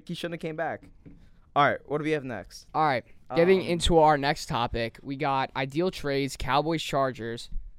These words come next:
Speaker 2: uh, something for Jerry Jeudy or Chase Claypool.
Speaker 1: Oh, oh, oh, oh. Um, you wanna do those now?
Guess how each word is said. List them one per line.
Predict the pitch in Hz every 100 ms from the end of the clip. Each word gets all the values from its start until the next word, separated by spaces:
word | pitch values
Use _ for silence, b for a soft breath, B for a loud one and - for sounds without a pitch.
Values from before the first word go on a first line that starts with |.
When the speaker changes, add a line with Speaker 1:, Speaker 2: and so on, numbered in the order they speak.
| - -
Speaker 2:
uh, | 117 117
something | - 147 143
for | 143 135
Jerry | 127 135 135
Jeudy | 143 139 143 127 107
or | 107
Chase | - 123 -
Claypool. | - 117 - 76 - - - - - - - - - - - - - - - - - - - -
Speaker 1:
Oh, | 147 123 98
oh, |
oh, | 120 113 104 107 101 90 82 -
oh. |
Um, | 117 123 123 117 113 - - _ - - - - - - - -
you | 135
wanna | 131
do | 127
those | 127 127
now? | 127 143